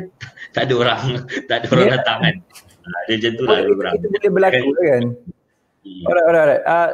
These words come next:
Speaker 2: last kali soalan, kan kita dah menghampiri pukul dua belas. Maika hari tu ada katakan cover sampai ke Ringau. Hari tu, ma-, dia pernah, dia ada sesi ni lah kan dengan Cik Noah.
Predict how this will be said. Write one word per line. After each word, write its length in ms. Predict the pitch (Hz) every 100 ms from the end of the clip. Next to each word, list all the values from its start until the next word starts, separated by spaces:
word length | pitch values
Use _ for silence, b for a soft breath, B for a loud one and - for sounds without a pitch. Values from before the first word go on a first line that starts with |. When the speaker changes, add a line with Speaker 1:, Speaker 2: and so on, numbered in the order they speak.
| -
Speaker 2:
last 320 | 175 220 220
kali 160 | 208 180
soalan, 560 | 160 135 127 160 202
kan 80 | 143
kita 160 | 147 156
dah 120 | 156
menghampiri 440 | 147 143 143 147
pukul 160 | 135 120
dua 60 |
belas. 260 | 117 139 135
Maika 480 | 151 165 165 262 214
hari 240 | 175 165
tu 80 | 214
ada 160 | 165 170
katakan 480 | 160 160 170 170
cover 320 | 156 147 151 190
sampai 320 | - 151 156
ke 80 | 143
Ringau. 720 | 131 135 160 131 107 101 117
Hari 160 | 127
tu, 400 | 123 165 139 120 101
ma-, 200 | 117 117
dia 160 | 147
pernah, 320 | 160 151 147 135
dia 320 | 139 123 131
ada 60 | 131
sesi 320 | 139 - 123
ni 80 | 139
lah 160 | 151
kan 160 | 139 135
dengan 240 | 139 135
Cik 300 | 123 120 135
Noah. 320 | 131 170 147